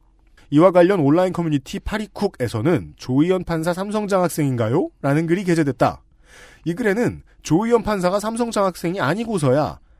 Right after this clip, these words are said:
괄호 열고 "이런 결정을 할 리가 없다, 할 수 없다", 괄호 닫고, "진짜 법조계 개혁 없이는 이 나라 정의는 세워지지 않아요.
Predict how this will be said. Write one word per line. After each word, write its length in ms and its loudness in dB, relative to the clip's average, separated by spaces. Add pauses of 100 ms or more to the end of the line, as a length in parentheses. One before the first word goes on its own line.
(180)
괄호 260 0
열고 220 0
"이런 260 2
결정을 420 -2
할 100 -4
리가 240 0
없다, 420 2
할 140 -2
수 160 -2
없다", 420 2
괄호 200 -6
닫고, 280 -16 (500)
"진짜 420 0
법조계 440 -2
개혁 280 2
없이는 400 -2
이 60 0
나라 220 2
정의는 360 -2
세워지지 480 -2
않아요. 460 2